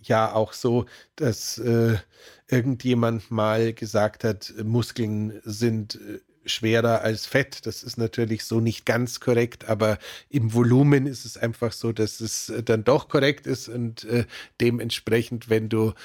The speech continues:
Muskulatur abbauen würdest, was vielleicht unter Stress verstärkt passiert, sprich Eiweißsynthese betreibst, ist es halt auch so, dass du dann damit, äh, obwohl du dich, äh,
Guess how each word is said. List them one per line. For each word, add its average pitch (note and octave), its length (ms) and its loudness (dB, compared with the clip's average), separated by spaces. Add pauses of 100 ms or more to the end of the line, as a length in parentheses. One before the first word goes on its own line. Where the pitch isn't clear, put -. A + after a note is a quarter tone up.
(160)
Muskulatur A#2+ 880 2
abbauen G#2+ 540 0
würdest, A#2 420 0
was G#2 180 -2
vielleicht G#2 360 0
unter A2+ 220 -6
Stress - 440 -2 (240)
verstärkt - 720 0
passiert, D3+ 600 4
sprich - 400 -2
Eiweißsynthese B2+ 800 2
betreibst, A2+ 580 0 (320)
ist C3 180 -6
es A#2 160 -4
halt G#2 280 0
auch A#2 220 2
so, A#2 200 -2
dass A2 260 -4
du A#2+ 80 -10
dann G#2+ 320 -4 (360)
damit, G#2+ 800 0
äh, A2 380 2 (100)
obwohl A2+ 420 2
du A2 140 0
dich, - 480 -10
äh, G#2+ 240 4